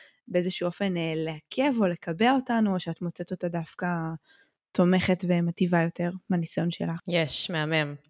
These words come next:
Speaker 2: אני ממש מתרגשת לדבר על זה, זה גם פעם ראשונה שאני מדברת על זה בפודקאסט, גם בכאבי
Speaker 1: יש.
Speaker 2: גדילה עוד לא דיברתי על זה, אז זה ממש כיף לי. איכשהו גם בראיון הקוד-, ב-, כאילו, פודקאסט הקודם שעשינו, לפתחת תודעה, זה היה כזה, תמיד זה בנושא האהוב עליי, בקיצור, מה שאת,
Speaker 1: יש.
Speaker 2: אה, מזמנת, אז אני שמחה
Speaker 1: <laughs>
Speaker 2: על הסנכרון.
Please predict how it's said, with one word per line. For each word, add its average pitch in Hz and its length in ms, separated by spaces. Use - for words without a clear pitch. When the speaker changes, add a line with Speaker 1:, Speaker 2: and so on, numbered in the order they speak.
Speaker 2:
אני 160 100
ממש 151 180
מתרגשת 180 460
לדבר 160 320
על 185 60
זה, 165 80
זה 151 120
גם 151 140
פעם 170 200
ראשונה 170 340
שאני 208 180
מדברת 156 360
על 180 80
זה 160 100
בפודקאסט, 156 760
גם 160 200
בכאבי 156 680
Speaker 1:
יש. 180 60
Speaker 2:
גדילה 170 300
עוד 190 100
לא 208 100
דיברתי 196 420
על 208 80
זה, 202 120
אז 175 100
זה 151 120
ממש 143 340
כיף - 280
לי. 180 120
איכשהו 165 580
גם 175 220
בראיון 180 440
הקוד-, 160 360
ב-, 165 280
כאילו, 160 160
פודקאסט 190 320
הקודם 170 280
שעשינו, 147 520
לפתחת 151 580
תודעה, 151 280
זה 147 100
היה 147 60
כזה, 165 400
תמיד 196 200
זה 247 80
בנושא 185 320
האהוב 165 260
עליי, 151 180
בקיצור, 139 380
מה 156 140
שאת, 165 260
Speaker 1:
יש. 226 80
Speaker 2:
אה, 160 440
מזמנת, 180 800
אז 180 160
אני 170 160
שמחה 175 400
Speaker 1:
<laughs> 180 40
Speaker 2:
על 185 60
הסנכרון. - 580